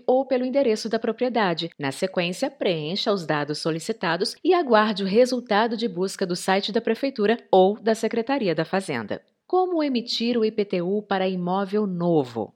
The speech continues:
A partir do momento que você adquire um imóvel na planta ou novo, pronto para morar, o pagamento do I P T U deverá ser realizado somente após a emissão do habite-se. Em resumo, o habite-se é um documento emitido pela prefeitura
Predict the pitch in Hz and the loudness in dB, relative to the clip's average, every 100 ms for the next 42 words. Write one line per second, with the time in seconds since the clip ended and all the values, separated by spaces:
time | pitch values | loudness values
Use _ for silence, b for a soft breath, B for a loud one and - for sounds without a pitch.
0 | - 269 302 294 - 370 311 254 202 196 | -2 0 0 -2 -2 0 0 0 0 0
1 | 196 185 185 185 190 214 202 - 202 226 | -2 -4 -2 -2 0 0 0 -2 -4 -4
2 | - - 247 277 214 185 170 165 180 175 | -6 -2 0 2 0 -2 -2 0 0 0
3 | 165 160 - 160 190 185 156 160 208 185 | -2 -4 -2 0 0 -2 0 0 0 0
4 | 156 160 180 247 247 147 147 180 180 143 | 0 0 2 -2 0 -2 -2 -4 -4 -4
5 | 143 185 170 175 - - 185 226 220 214 | -2 -2 0 0 -2 -8 0 2 2 0
6 | 220 247 226 240 240 226 202 202 208 196 | 0 -2 -2 0 -2 -2 -2 0 0 2
7 | 202 208 - 202 202 190 160 170 180 196 | 2 0 -2 -2 0 -2 -2 -2 -2 -4
8 | - 196 190 214 226 190 - 190 196 196 | -2 -2 -2 -4 -4 -4 0 0 2 -2
9 | 190 175 - 202 208 196 214 - 233 214 | -4 -6 -2 0 0 0 -2 0 -4 -2
10 | 165 208 - 135 - - - _ 370 349 | -2 -2 -2 -6 -6 -12 -12 _ -4 0
11 | 233 147 175 180 139 - 240 254 160 202 | 0 0 -4 -4 -6 -6 -2 -2 -2 -2
12 | 202 147 - 117 - 220 240 233 233 202 | -2 -6 -6 -8 -2 -2 0 0 0 0
13 | 202 240 247 208 196 - 196 196 - 226 | -2 -2 0 -2 -2 -2 0 -2 0 2
14 | 302 240 214 220 220 180 160 190 | 2 0 0 0 0 -2 0 0